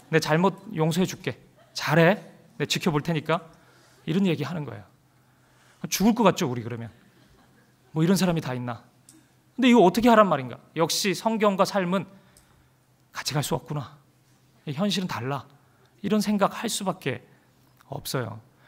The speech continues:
다툼이 일어난 경험을 가진 사람은 다 압니다. 죽을 것 같아요.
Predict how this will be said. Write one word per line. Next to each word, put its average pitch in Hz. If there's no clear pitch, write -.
다툼이 220
일어난 190
경험을 180
가진 160
사람은 156
다 151
압니다. 131
죽을 170
것 214
같아요. 131